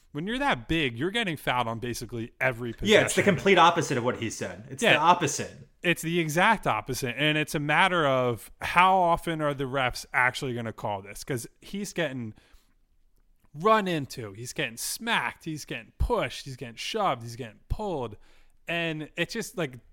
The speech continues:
Speaker 1: officials are not gonna call that every time down.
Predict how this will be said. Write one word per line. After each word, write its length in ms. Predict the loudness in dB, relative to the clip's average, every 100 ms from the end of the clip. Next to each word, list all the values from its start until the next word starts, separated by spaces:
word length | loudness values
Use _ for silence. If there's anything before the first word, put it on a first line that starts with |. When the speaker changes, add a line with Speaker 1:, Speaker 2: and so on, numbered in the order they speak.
| _ _ _ _ _ -6
Speaker 1:
officials 460 | -2 0 0 -2
are 60 | 0
not 160 | -2 -2
gonna 140 | -6
call 260 | -6 -4 0
that 160 | -2
every 240 | -2 -6 -8
time 300 | -8 -8 -8
down. 320 | -10 -12